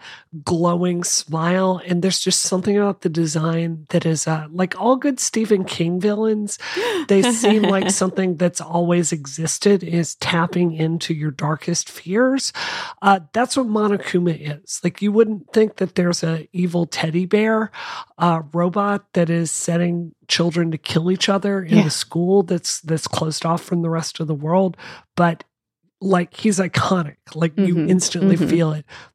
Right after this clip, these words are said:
Speaker 1: The music is amazing. And it, it really is a visual novel. Like, you're reading this much more than you're playing it.
Speaker 2: Mm-hmm.
Speaker 1: Um, and I have to tell you that the ending to this game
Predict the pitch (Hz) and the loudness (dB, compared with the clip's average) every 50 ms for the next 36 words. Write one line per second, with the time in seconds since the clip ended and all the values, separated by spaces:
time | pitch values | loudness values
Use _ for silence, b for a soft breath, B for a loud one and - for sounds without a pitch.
0 | _ - 180 175 175 175 185 202 220 233 233 - - 233 226 - 226 214 - 226 | _ 2 2 4 2 2 0 2 2 0 0 2 0 0 0 0 -2 -2 0 0
1 | 214 214 214 214 214 214 208 - 220 214 214 208 B B B B B B - 208 | 0 0 2 2 2 0 0 0 -2 -2 -2 -4 B B B B B B -2 2
2 | 226 226 220 175 - 208 220 240 302 359 370 381 359 339 277 - 226 208 185 190 | 2 2 2 0 -4 -10 -6 -2 0 0 2 2 2 0 0 -2 -6 -4 0 4
3 | 214 214 214 226 214 202 190 170 175 160 170 180 175 165 - - 143 - _ _ | 4 4 4 2 2 2 0 0 -2 0 0 0 -2 -2 -6 -10 -16 -20 _ _
4 | 156 170 175 156 - - 220 226 220 214 180 180 180 185 190 208 220 220 202 190 | -2 -2 -2 -2 -2 0 2 2 2 2 0 0 -2 0 2 4 4 6 6 4
5 | 170 175 170 156 - - - - 165 170 - - - 175 175 170 170 156 - 165 | 2 0 0 -2 -2 -6 -6 -2 -2 -2 -2 -2 -2 0 0 2 0 0 -2 -4
6 | 156 151 151 - - - - 170 165 160 151 147 139 135 143 143 - - - - | -4 -4 -6 -8 -6 -4 -2 0 0 0 -2 -6 -10 -14 -18 -20 -18 -16 -10 -2
7 | - 208 202 175 165 160 151 147 143 156 151 B B B B B B B B B | 2 4 6 6 6 6 4 2 0 -2 -4 B B B B B B B B B
8 | 190 185 185 180 180 185 - - 196 214 226 220 - 190 - - 185 175 175 165 | -2 0 0 0 0 -2 -4 -2 0 0 0 0 -2 -4 -2 0 0 2 0 0
9 | 156 143 175 175 165 143 - 170 - - 190 202 208 208 220 214 214 - - 202 | -2 0 0 0 0 -2 -6 -14 -8 -4 -2 0 2 2 2 0 0 -4 -4 0
10 | 175 202 202 - - - 202 202 202 202 202 196 185 185 | 2 2 2 2 0 -2 -2 0 2 2 0 0 -2 -6